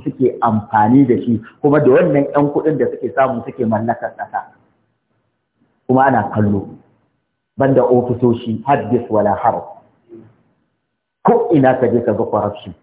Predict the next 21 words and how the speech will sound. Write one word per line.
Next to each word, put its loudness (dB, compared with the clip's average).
Tsakanin 2
gwamnati 2
da 2
gwamnati 0
ma -2
corruption -8
ne. -20
In 6
yau 4
kana 0
gwamnati, 0
kana 2
so 0
gwamnati 2
ta 0
baka 0
kuɗi, -10
sai 2
ka 4
ba 2
da -2